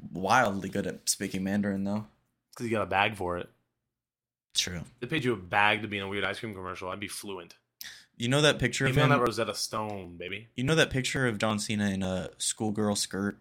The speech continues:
Speaker 1: and stockings and heels?
Speaker 2: What?
Speaker 1: There's a
Speaker 2: Stop.
Speaker 1: pi-, there's a
Speaker 2: Nope.
Speaker 1: picture of him out
Speaker 2: Yeah,
Speaker 1: there.
Speaker 2: we're done.
Speaker 1: Yeah, but
Speaker 2: Yeah, we're done with that.
Speaker 1: they, so that picture happened, and then, um, somebody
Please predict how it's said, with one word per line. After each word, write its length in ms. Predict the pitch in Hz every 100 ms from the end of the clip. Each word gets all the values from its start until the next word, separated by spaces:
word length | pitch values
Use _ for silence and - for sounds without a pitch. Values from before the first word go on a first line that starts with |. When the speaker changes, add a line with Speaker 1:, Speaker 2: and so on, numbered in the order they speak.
| -
Speaker 1:
and 480 | 101 95 95 92 - _ _ -
stockings 540 | - 98 104 104 101
and 260 | 98 92 -
heels? 480 | 113 107 131 - - - - _
Speaker 2:
What? 480 | 107 92 98 143 - - - - -
Speaker 1:
There's 140 | 113 110
a 40 |
Speaker 2:
Stop. 280 | 113 110 101
Speaker 1:
pi-, 60 | -
there's 120 | - 113
a 40 |
Speaker 2:
Nope. 100 | 135
Speaker 1:
picture 160 | 165 107
of 80 | 107
him 120 | 98
out 140 | 98
Speaker 2:
Yeah, 120 | 131
Speaker 1:
there. 60 | 123
Speaker 2:
we're 60 | 143
done. 280 | 117 104 - _ _ _ _ _ -
Speaker 1:
Yeah, 200 | 107 90
but 400 | 95 107 - _ _
Speaker 2:
Yeah, 140 | - 113
we're 100 | 120
done 140 | 104
with 80 | 92
that. 260 | 92 98 -
Speaker 1:
they, 280 | 117 123 - - - 113 -
so 160 | - 117
that 160 | 113 -
picture 240 | 113 117
happened, 400 | 113 110 139 -
and 100 | 110
then, 280 | 107 107 - - _ -
um, 460 | 107 101 95 90 - - - _ _ -
somebody 560 | 117 113 113 104 87